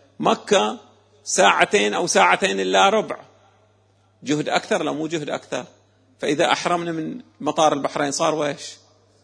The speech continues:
أيسر وأسهل. سيف فضل الله يقول لا،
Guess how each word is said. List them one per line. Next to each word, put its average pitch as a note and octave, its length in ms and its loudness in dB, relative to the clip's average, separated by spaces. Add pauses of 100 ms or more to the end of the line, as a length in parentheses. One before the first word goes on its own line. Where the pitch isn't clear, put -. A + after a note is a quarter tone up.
(520)
أيسر D#3+ 360 2
وأسهل. - 480 -4 (500)
سيف G3 260 -6
فضل E3+ 200 -6
الله E3 180 -4
يقول C#3 320 -8
لا، B2 120 -14